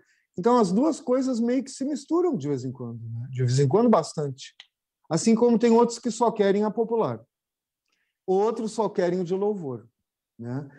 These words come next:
E, às vezes, dizem assim, "Ah, não, eu adoro música francesa, então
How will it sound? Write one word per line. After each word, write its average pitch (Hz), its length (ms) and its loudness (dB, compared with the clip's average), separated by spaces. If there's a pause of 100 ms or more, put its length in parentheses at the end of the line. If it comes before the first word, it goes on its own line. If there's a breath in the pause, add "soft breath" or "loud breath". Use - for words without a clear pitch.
(240 loud breath)
E, 220 40 4
às 254 200 6
vezes, 202 500 6
dizem 190 300 2
assim, 196 180 -2
"Ah, 240 80 2
não, 156 240 -4 (840)
eu 151 180 -2
adoro 156 440 0
música 135 320 -10
francesa, 123 500 -4
então 127 320 0